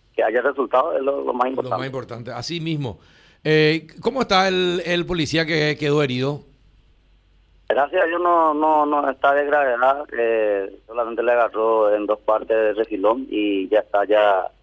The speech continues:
Speaker 1: eh, él justamente ya está ya prácticamente fuera de peligro.
Speaker 2: Ujú. ¿Y lo-, y do-, y los detenidos dónde fueron a parar?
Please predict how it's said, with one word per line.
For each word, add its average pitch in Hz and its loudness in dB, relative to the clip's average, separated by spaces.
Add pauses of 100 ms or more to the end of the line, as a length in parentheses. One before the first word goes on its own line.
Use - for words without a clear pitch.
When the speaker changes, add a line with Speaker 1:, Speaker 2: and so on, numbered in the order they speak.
(520)
Speaker 1:
eh, 101 0
él 104 -2
justamente 110 -2
ya 113 -2
está 107 -2
ya 98 2 (540)
prácticamente 117 -2
fuera 113 0
de 113 0
peligro. 101 -6 (180)
Speaker 2:
Ujú. 113 -8 (100)
¿Y 143 -10
lo-, 151 -4
y 165 0
do-, 170 -2
y 175 -6
los 170 2
detenidos 196 0
dónde 180 0
fueron 160 -2
a 170 -2
parar? 135 -2